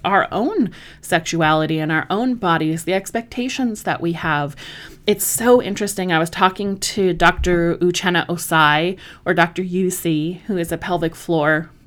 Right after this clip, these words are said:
um, doctor. And one of the things that she was talking about was that when,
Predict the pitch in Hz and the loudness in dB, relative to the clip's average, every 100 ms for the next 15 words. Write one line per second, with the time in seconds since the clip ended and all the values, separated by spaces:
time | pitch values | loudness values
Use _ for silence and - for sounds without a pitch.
0 | - 160 151 151 139 143 - 226 370 - | -4 -2 0 0 -2 -2 -2 0 -2 -10
1 | - - - - - 208 196 196 190 240 | -20 -20 -20 -8 -2 2 2 2 2 4
2 | 349 392 - 185 - - - 190 170 - | 4 2 0 -4 -4 -6 -2 -2 -2 0
3 | - - 330 185 160 143 - 170 175 165 | -2 0 -2 0 2 2 0 0 2 2
4 | 165 - 175 165 165 - - - - - | 0 0 2 4 2 -2 -14 -20 -18 -4
5 | 196 190 185 185 185 185 185 | 2 2 2 2 0 -2 -4